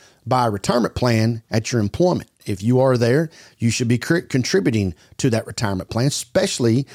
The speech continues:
if your employer matches some of what you make a con-, a, a contribution to.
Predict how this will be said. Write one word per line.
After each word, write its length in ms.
if 200
your 160
employer 720
matches 800
some 220
of 100
what 240
you 100
make 180
a 60
con-, 260
a, 100
a 200
contribution 600
to. 240